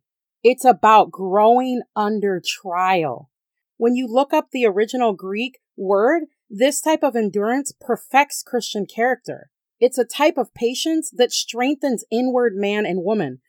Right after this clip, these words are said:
So when you endure, there's something that happens inside of you. When you have hupomone,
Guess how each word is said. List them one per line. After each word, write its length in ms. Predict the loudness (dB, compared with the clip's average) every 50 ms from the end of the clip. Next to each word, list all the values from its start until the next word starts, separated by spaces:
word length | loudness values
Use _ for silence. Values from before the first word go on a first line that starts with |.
| _ _ _ _ -4
So 120 | 2 2 4
when 180 | 4 4 2
you 180 | 2 2 2 2
endure, 380 | 2 0 0 -2 0 2 2
there's 240 | 2 2 0 -2 -2
something 460 | -4 -2 -2 -2 -2 -2 -2 -2 0
that 160 | 0 -2 -4 -4 -10 -6
happens 440 | -6 -8 -6 -4 -4 -4 -4 -6 _ -4
inside 540 | -2 -2 -2 -2 -4 -2 0 2 2 2
of 80 | 2 -2
you. 220 | -4 -6 -12 -12 _ _ _ _
When 180 | 2 2 2 4
you 120 | 4 6
have 160 | 4 4 4 2
hupomone, 760 | -4 -4 -2 -2 -2 0 0 0 0 0 0 -2 -4 -6